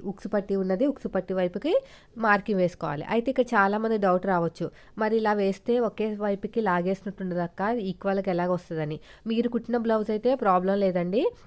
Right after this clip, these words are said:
కానీ వేరే వాళ్ళు కుట్టిన బ్లౌజ్ అనుకోండి, అప్పుడు మీరు ఏం చేస్తారంటే నడాన్ని నాలుగు భాగాలు చేసుకుని ఒక్కొక్క భాగానికి నాలుగు వైపులు ఇచ్చుకోవాలి. ఇప్పుడు నేను పైపింగ్ జాయిన్ చేస్తున్నాను. పైపింగ్ కోసం స్ట్రైట్‌గా స్టిచ్ వేసేసుకుని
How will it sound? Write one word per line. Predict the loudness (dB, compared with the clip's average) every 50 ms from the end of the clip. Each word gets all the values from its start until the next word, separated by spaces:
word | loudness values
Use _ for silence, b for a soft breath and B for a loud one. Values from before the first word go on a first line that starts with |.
| B -2
కానీ | -2 0 0 2
వేరే | 2 2 2 2 2
వాళ్ళు | 2 2 0 0 -2
కుట్టిన | -4 -6 -4 -4 -4
బ్లౌజ్ | -2 0 2 2 2 2 2
అనుకోండి, | 0 -2 -2 -4 -4 -4 -4 -4
అప్పుడు | -4 -6 -6 -4 -4 -2
మీరు | -2 0 0 0
ఏం | 0 0 0
చేస్తారంటే | -2 -2 -4 -4 -6 -4 -4 -4 -2 0 -2 0
నడాన్ని | 0 0 0 2 2 2 2 0 0
నాలుగు | 0 2 2 2 0 0
భాగాలు | 0 0 0 0 0 0 0 0
చేసుకుని | 0 -2 0 -2 -2 4 4 4 4 2 B B B B B
ఒక్కొక్క | -4 -2 -2 -2 -2 -2 -2
భాగానికి | 0 0 0 2 2 0 -2 -2 -4 -2
నాలుగు | 0 2 4 4 4 2 2
వైపులు | 2 0 0 0 0 0
ఇచ్చుకోవాలి. | 0 -2 -8 -8 -6 -4 -4 -2 -4 -6 -8 -10 B B B B B
ఇప్పుడు | -6 0 0 0 2
నేను | 2 2 0 0 0
పైపింగ్ | 2 2 2 2 0 -2 -4 -2
జాయిన్ | 0 2 2 2 0 0
చేస్తున్నాను. | 0 -2 -2 -2 -4 -6 -4 -2 0 0 0 0 -2 -8 -16 -4
పైపింగ్ | 0 2 2 2 2 0 -4 0 0
కోసం | 0 0 0 -2 -4
స్ట్రైట్‌గా | -4 -2 -2 0 0 2 0 0 -2 -2 -4
స్టిచ్ | -4 -4 -8 -6 -2
వేసేసుకుని | -2 -2 -2 -2 -4 -6 -4 -4 -4 0 2 2